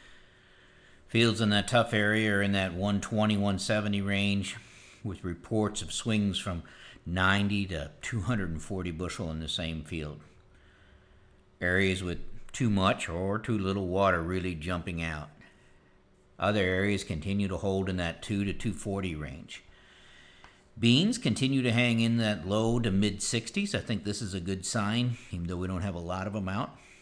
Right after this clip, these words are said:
I expect bean harvest will really crank up this week.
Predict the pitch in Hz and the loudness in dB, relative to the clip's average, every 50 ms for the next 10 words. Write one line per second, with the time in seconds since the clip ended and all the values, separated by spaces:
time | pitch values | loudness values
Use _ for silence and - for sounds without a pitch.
0 | - - - - _ _ _ - - - - - - - - - - 85 92 107 | -20 -20 -20 -20 _ _ _ -20 -20 -20 -20 -20 -20 -20 -16 -6 -2 0 0 0
1 | - - - - 110 107 - - 92 104 101 101 98 95 95 95 95 101 95 - | -2 -4 -6 -2 -2 -2 -2 -2 -2 0 2 2 2 2 2 0 0 -2 -4 -4
2 | - 92 87 85 87 95 92 92 90 82 - - 113 104 92 85 - 98 87 - | -4 -6 -4 -2 -2 -2 0 0 -2 -4 -4 -4 -2 -2 -2 -2 -2 -4 -4 -4
3 | - 101 92 - - - 95 82 76 76 76 - | -6 -8 -8 -6 -6 -6 -6 -6 -6 -6 -10 -16